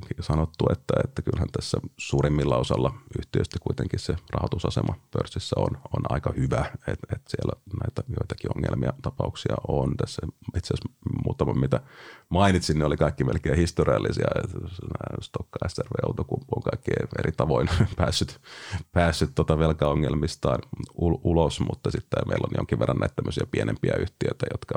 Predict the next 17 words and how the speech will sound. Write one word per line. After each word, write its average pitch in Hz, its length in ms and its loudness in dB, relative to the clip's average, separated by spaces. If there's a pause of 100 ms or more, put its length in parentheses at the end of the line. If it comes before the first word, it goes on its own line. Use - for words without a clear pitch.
(120)
jotka - 240 -6
on - 160 -4
ehkä - 140 -6 (200)
liiketoiminnan - 680 -4 (140)
koon - 300 0
ja - 80 2 (880)
ylipäänsä, - 520 0 (160)
päänsä - 240 0
kannattavuuden - 640 2
puolemmista 53 540 -2
vaikeuksissa. - 680 -4
Ja - 60 -4
sitten - 280 -4
isommista - 500 -4
nyt - 240 -2
on - 100 -4
tää - 180 -2